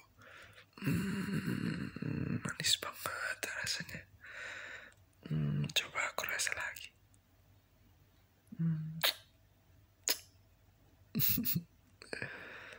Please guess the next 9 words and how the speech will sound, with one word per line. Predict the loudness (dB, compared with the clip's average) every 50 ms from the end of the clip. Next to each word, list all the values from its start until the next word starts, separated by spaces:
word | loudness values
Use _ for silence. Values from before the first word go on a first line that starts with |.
| -16 -18 -20 -20 -20 -20 -10 -4
Masih | 2 4 4 4 4 4 2
manis | 4 4 4 2 2 0 2 2 2 2 0
ya? | -2 -6 -10 -14 -20 -20 -20 -20 -20 -20 -20 -20 -20 -20 -20 -20 -20 -6 -2
Hmm, | 0 2 2 2 2 0 0 -2 0 -2 0
jelas | 0 -2 -2 -2 -6 -8 -8
dong. | -8 -10 -10 -12 -16 -20 -20 -20 -12 -10 -10 -10 -10 -12 -18 -18 -16 -16 -16 -16 -14 -16 -16 -16 -16 -16 -16 -18 -18 -18 -18 -18 -20 -20 -16 -10 -6 -2 2
Enak | 2 4 2 2 0 -2
pasti | 0 2 4 4 4 4 2 0 -2
itu. | -6 -8 -14 -20 -6 2 4 4